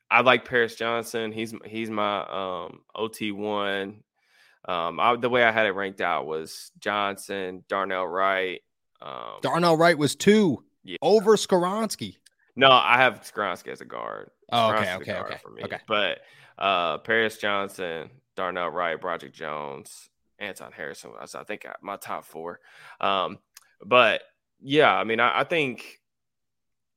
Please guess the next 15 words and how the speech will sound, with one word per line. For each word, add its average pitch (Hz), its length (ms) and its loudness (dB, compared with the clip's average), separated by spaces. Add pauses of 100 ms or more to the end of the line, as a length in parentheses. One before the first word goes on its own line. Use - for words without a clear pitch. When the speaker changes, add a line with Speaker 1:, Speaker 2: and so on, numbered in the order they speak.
Speaker 1:
it's 147 260 -6
going 160 380 -2
to 139 40 -6
be 117 200 -4
interesting 123 300 -4
to 104 60 -12
see 117 100 -6
what 104 120 -4
happens. 117 520 2 (120)
I 147 360 4
am 180 240 -4
getting 123 300 -4
the 98 100 -6
vibe 90 640 -4 (280)
that 98 460 -4